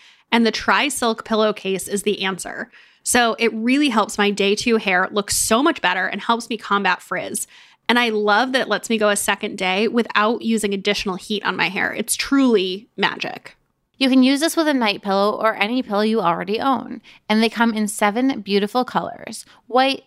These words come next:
Speaker 2: gunmetal, navy, sky blue, emerald, blush, and champagne, and black.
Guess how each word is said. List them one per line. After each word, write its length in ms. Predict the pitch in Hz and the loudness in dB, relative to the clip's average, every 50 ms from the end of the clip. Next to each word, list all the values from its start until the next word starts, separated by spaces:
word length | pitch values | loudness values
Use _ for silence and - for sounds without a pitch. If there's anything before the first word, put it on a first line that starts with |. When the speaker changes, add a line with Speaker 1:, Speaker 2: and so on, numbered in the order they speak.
| _ | _
Speaker 2:
gunmetal, 640 | - 240 226 220 220 220 220 214 214 214 214 220 - | -2 0 0 2 2 0 0 2 2 2 0 -2 -2
navy, 460 | - 233 247 247 254 233 247 240 240 | -2 0 0 0 2 2 0 0 0
sky 380 | 226 - - - - 240 247 247 | -2 -4 -4 -2 0 0 0 0
blue, 260 | 214 226 220 214 208 214 - | -2 -2 -2 -2 -2 -2 0
emerald, 580 | - 226 233 233 233 226 226 220 - - - - | 0 2 2 2 2 2 0 0 -4 -8 -10 -4
blush, 300 | 208 208 208 208 - - | 0 0 0 0 0 -4
and 160 | - 190 196 | -8 -8 -8
champagne, 560 | - - 190 190 180 185 180 175 170 175 185 - - - - - _ - | -6 -6 -6 -6 -6 -6 -6 -6 -6 -6 -6 -10 -12 -18 -20 -14 _ 0
and 240 | 302 339 330 285 | 2 2 2 2
black. 380 | 202 185 180 175 190 - - - | 2 0 0 0 -2 -6 -10 -14